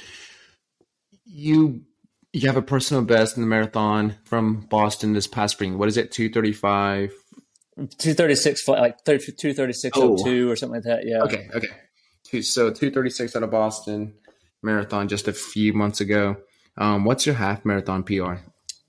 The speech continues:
Speaker 2: Uh, thirteen flat as well. Uh, actually did it, a couple of them. Uh, Stilly half, like, two thirteen ten and
Speaker 1: Okay.
Speaker 2: two thirteen
Speaker 1: Mm-hmm.
Speaker 2: oh something at Pra-
Speaker 1: Yeah.
Speaker 2: Prairie Fire just, you know, a few months ago, a couple months ago as well.
Speaker 1: That's right.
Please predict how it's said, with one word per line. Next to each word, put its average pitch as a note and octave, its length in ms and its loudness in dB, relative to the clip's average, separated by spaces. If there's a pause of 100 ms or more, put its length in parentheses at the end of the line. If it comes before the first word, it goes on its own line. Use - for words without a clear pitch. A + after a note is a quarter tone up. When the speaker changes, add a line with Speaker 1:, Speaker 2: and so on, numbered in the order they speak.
(320)
Speaker 2:
Uh, D3+ 720 4 (200)
thirteen E3 500 -10 (280)
flat D3+ 240 -2
as C3+ 120 -10
well. C#3 420 -2
Uh, A#2+ 360 -10 (120)
actually B2 400 -8
did A#2+ 220 -6
it, A#2+ 140 -4 (200)
a A#2 80 -16
couple B2+ 480 -6
of A#2 200 0
them. A#2 400 -6 (200)
Uh, A#2 180 -12
Stilly C3+ 360 -4
half, B2 400 0
like, A#2 140 -8 (260)
two C3 140 -8
thirteen A#2+ 440 -6
ten A2+ 360 -4
and G#2+ 120 -4
Speaker 1:
Okay. F#2 260 2
Speaker 2:
two F2 60 0
thirteen A#2 540 -2
Speaker 1:
Mm-hmm. A2 180 4 (240)
Speaker 2:
oh B2 140 0
something A2+ 500 -2
at A2 120 -2 (880)
Pra- A2+ 100 2
Speaker 1:
Yeah. B2 120 2 (100)
Speaker 2:
Prairie A#2 280 2
Fire G#2 340 -4
just, - 340 -12 (100)
you A#2+ 100 -12
know, G#2+ 120 -8
a - 20 -12
few A2+ 180 -8
months G#2+ 220 -8
ago, G#2 160 -8
a A2+ 120 2
couple A2 260 -4
months G#2+ 240 -6
ago G#2+ 120 0
as G#2 180 -4
well. G#2+ 200 0
Speaker 1:
That's G2+ 100 -12
right. G#2 280 0